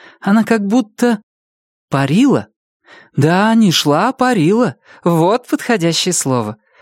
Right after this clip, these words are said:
И ты же знаешь, какая она обычно робкая и зашуганная. И всегда бледная». Алан кивнул. «Так вот, у неё был румянец во всю щёку, и волосы были вроде как растрёпаны,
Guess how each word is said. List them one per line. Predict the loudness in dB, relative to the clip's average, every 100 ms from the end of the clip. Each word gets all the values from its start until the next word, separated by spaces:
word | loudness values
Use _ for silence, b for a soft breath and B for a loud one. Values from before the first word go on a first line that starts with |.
| b
И | -6
ты | -2 0
же | 0
знаешь, | 0 0 0
какая | -2 -2 0
она | 0 0
обычно | -2 0 0
робкая | 0 -2 -2 -2
и |
зашуганная. | -2 -4 -4 -4 -4 -6 -8 -14 b b b b
И | -2
всегда | 0 0 0 0
бледная». | 0 0 0 0 -2 -8 _ _ _ _ _ _ _
Алан | -6 -2 0 0
кивнул. | -2 -2 -2 -4 -10 _ _ _ _ _ _
«Так | -4 -2 -2
вот, | 0 0 -2 -10 _ B B B B
у | 0
неё | 2 2
был | 2 2
румянец | 2 2 2 2 2 0
во | -2 -2
всю | -2 -2
щёку, | -2 0 0 0 0
и | 2
волосы | 2 2 0 0 0
были | 0 0 0
вроде | 0 0 0 0
как | -2 -2
растрёпаны, | -2 -2 0 -2 -2 -2 -4